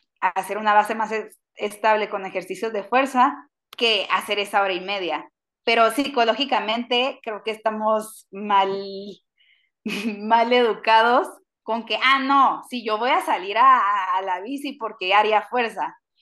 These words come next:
Pero en realidad la fuerza aquí, este, te da mucha resistencia a la fatiga. Las fibras musculares que trabajas durante el deporte como tal de resistencia son diferentes a las que trabajas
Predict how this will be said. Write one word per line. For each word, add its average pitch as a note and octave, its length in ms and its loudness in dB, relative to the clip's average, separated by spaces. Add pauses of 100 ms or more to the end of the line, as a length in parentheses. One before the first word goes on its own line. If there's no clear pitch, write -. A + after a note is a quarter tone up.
(140)
Pero C4 160 4
en C#4 100 4
realidad D4 440 6
la D#4 160 6
fuerza D#4 320 0
aquí, D4+ 560 -4 (460)
este, G3+ 1120 -4 (520)
te A#3+ 100 -2
da A3+ 160 4
mucha A#3 320 -4
resistencia G#3 520 -6
a - 40 -2
la G#3 120 -2
fatiga. E3+ 600 -4 (720)
Las A#3 240 0
fibras C4 300 4
musculares A3+ 640 0
que B3 120 -2
trabajas G3 600 2
durante F#3+ 880 -4 (300)
el G3 320 -2 (100)
deporte G3 460 -2
como G#3 280 -4
tal F3 220 -2
de A3 80 -4
resistencia A3+ 600 -4
son G3+ 240 -6
diferentes G3 720 -4 (260)
a F#3+ 140 4
las F3 400 0
que F3+ 80 -8
trabajas F3+ 840 0